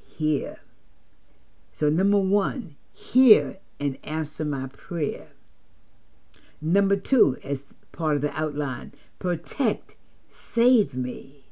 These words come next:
Number three of the outline, be merciful to me. Four of the outline, give me joy and satisfaction.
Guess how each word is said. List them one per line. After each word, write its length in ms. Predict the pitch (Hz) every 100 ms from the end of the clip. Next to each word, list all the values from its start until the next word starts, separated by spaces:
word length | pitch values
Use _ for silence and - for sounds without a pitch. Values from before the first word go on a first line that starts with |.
| - - - - - -
Number 280 | 185 190 170
three 600 | - 208 262 254 156 -
of 120 | 160
the 140 | 143 -
outline, 480 | 151 139 135 120 120 - - -
be 160 | 277
merciful 960 | 220 135 131 185 165 - 160 135 120 - -
to 160 | - 170
me. 460 | 151 147 127 - - - - - - - - - - - -
Four 680 | - - 254 262 151 - -
of 160 | - 143
the 120 | 147
outline, 540 | 143 139 135 120 135 - - - 139
give 280 | 143 262 226
me 300 | 185 156 139
joy 680 | - 147 208 254 175 135 139 - - -
and 240 | - 139 127
satisfaction. 1500 | - - 151 147 143 - - 117 123 - - 107 95 -